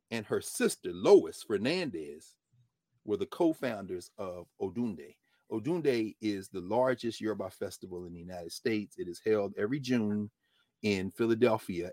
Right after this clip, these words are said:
And every June, that Sunday, when they do Odunde, everybody goes to the river, to the Schuylkill, and gives offerings to Oshun. So, very, her important. So, you know, our love and sympathy, my deep love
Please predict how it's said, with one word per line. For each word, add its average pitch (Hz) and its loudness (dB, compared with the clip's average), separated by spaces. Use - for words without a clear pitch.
And 90 -6
every 120 4
June, 135 6
that 120 2
Sunday, 156 2
when 95 -2
they 107 2
do 127 4
Odunde, 110 4
everybody 147 6
goes 139 8
to - 2
the 131 4
river, 123 8
to - -2
the 104 2
Schuylkill, 160 6
and 95 -2
gives 117 8
offerings 104 4
to - -4
Oshun. 95 -4
So, 90 0
very, 139 10
her 151 12
important. 123 6
So, 110 8
you 123 4
know, 107 6
our 110 4
love 135 8
and 123 0
sympathy, 139 0
my 104 0
deep 135 -4
love 120 4